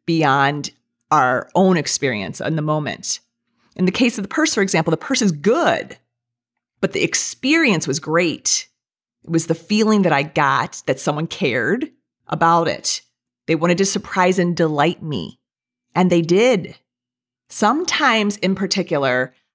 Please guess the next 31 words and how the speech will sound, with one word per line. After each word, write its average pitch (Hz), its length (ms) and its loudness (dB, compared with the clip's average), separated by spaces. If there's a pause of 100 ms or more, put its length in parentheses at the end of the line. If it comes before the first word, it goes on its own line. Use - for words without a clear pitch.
(120)
I 175 200 4
see 202 240 0
high-producing, 170 840 2
high-achieving 165 760 -4
individuals 147 460 -2
forget 156 580 -2
that 175 140 -2
the 160 120 0
experience 160 1000 0 (400)
of 156 240 0
them 147 260 0
matters 143 760 0 (640)
as 156 220 2
much 170 260 0 (340)
or 196 140 2
even 339 320 2
more 165 760 2 (420)
than 165 300 0
what 165 180 0
they're 147 120 2
doing. 127 680 -2 (720)
So 170 400 2
they 175 180 2
get - 140 0
really 240 460 2
caught 202 360 0
up 190 200 0
in 160 100 -2
the 156 100 2
achieving, 170 500 -4
and 143 120 -6